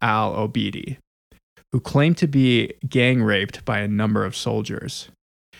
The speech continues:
The International Criminal Court allegedly has a report outlining the accusations of the use of rape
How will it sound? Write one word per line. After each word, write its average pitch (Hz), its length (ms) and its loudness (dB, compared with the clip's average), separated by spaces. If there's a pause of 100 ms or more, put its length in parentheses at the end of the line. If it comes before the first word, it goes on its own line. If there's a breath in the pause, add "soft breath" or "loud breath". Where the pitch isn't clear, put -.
(220 loud breath)
The 117 140 2
International 143 720 4
Criminal 156 400 2
Court 104 480 -4
allegedly 123 720 2
has 110 220 -2
a 110 60 -4
report 117 640 0
outlining 107 520 0
the 107 160 -2
accusations 110 960 -2
of 110 160 -8
the 110 100 -6
use 139 340 2
of 107 160 -2
rape 101 320 -6